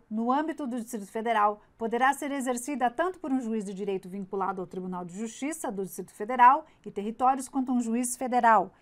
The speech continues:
Informação errada. Juiz de direito em efetivo exercício. Só que essa informação, gente, acreditem, vocês vão encontrar lá no Código Eleitoral. Artigo trinta e dois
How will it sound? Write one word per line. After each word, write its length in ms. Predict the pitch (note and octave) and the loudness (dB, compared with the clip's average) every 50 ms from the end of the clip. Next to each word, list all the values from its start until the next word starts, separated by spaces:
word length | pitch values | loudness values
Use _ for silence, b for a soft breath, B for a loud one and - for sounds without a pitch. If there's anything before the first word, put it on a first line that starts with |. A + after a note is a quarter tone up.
| b b b b | b b b b
Informação 920 | G#3 G#3+ F#3+ - A#3+ A3 A3 A#3 A#3 A#3 - - - C4 C4 C4+ C4+ B3 - _ - | -8 -6 -4 0 0 0 2 2 0 0 -2 0 4 6 6 6 4 2 -6 _ -4
errada. 920 | A#3 B3 C4+ C#4 A#3+ G3+ A3 A#3+ B3+ A3+ G3+ F3+ G#3+ G#3+ G#3 F#3 - F3+ b b b b b | -2 0 0 0 -2 0 4 4 4 4 4 2 2 4 4 4 0 -2 b b b b b
Juiz 420 | F3+ F3 G3+ G3+ A3+ B3+ C#4+ D#4+ | -8 -6 -2 0 0 0 0 0
de 160 | C4 B3 C4+ | -2 -2 -4
direito 560 | A3 G3 A3+ G#3+ A#3 B3+ C4+ B3+ - D4 C4+ - | -4 -2 0 2 2 2 0 -2 -6 -8 -8 -6
em 180 | - A3+ A3+ A3+ | -4 -2 -2 -2
efetivo 500 | A3+ A3+ A#3 G#3 - - B3+ B3+ A3+ C4 | -2 -2 -4 -6 -4 -4 -6 -4 -2 -2
exercício. 1000 | B3+ A3+ B3+ B3 A#3 - - - B3 B3+ C4 - - - - A#3 G#3+ G3+ F3+ - b b b b b | -2 0 -2 -2 -2 -2 -4 -2 -2 -2 -2 -2 -4 -2 0 2 2 2 0 -2 b b b b b
Só 180 | b - B3+ A#3+ | b -6 -6 -4
que 100 | B3 D4 | -2 0
essa 280 | C#4 D4+ E4+ E4+ E4 | 2 2 2 0 -2
informação, 600 | D4+ - - G3+ F#3+ F#3 F3+ F3+ - A3 A3+ A#3+ | -6 -4 -4 -4 -4 -4 -6 -4 -2 -2 -2 -2
gente, 280 | A#3 G#3+ A#3 G#3+ F#3+ G#3+ | -2 -2 -4 -6 -4 -4
acreditem, 840 | A3 A3+ A3+ B3+ B3+ A3+ F#3+ A#3 B3+ C4 B3+ - A#3+ G#3 G3 F#3 - b b b b b | -6 -4 -4 -6 -6 -6 -4 -4 -4 -4 -4 -4 -6 -4 -6 -8 -12 b b b b b
vocês 420 | - G#3 G#3+ A3 - B3 A#3 B3 A3+ | -8 -8 -6 -4 0 0 0 0 0
vão 240 | A3+ A#3+ A3+ A3 A3 | -2 -2 -2 -2 -2
encontrar 680 | G#3+ G#3+ - G#3+ G3 G3 - A3+ A#3 A#3 A#3+ A#3+ A#3+ b b b _ | -4 -4 -4 -6 -6 -4 -2 2 4 4 4 2 -2 b b b _
lá 480 | - G3+ G#3 A3 A3+ B3 B3+ C#4 D#4 E4 | -10 -6 -4 -2 2 2 2 2 2 0
no 140 | E4+ E4+ - | -2 -6 -4
Código 400 | - - A#3 A3 G3+ G#3+ G3+ G#3 | 0 0 0 0 0 -2 -6 -6
Eleitoral. 600 | G#3+ G#3+ G#3+ G#3+ - C4 A3+ F#3+ A2 F#2 - - _ _ _ _ _ _ _ _ _ _ b b b b b | -4 -4 -6 -6 -6 -4 -4 -2 -4 -4 -6 -12 _ _ _ _ _ _ _ _ _ _ b b b b b
Artigo 680 | - A3+ G#3 - _ - - G#3+ G#3 G3 D#3+ F3 F3 D#3 - - | -8 -8 -8 -8 _ -14 -10 -8 -8 -8 -8 -12 -16 -18 -14 -12
trinta 380 | F#3 F3+ E3+ E3 D#3 - A3 | -10 -8 -8 -8 -6 -4 -4
e 60 | A#3 A#3+ | -4 -4
dois 720 | G#3+ G3 F#3+ F#3+ G3 G#3 A3+ A3+ A3 - - - - _ | -4 -4 -2 -2 -2 -4 -4 -6 -10 -14 -16 -18 -20 _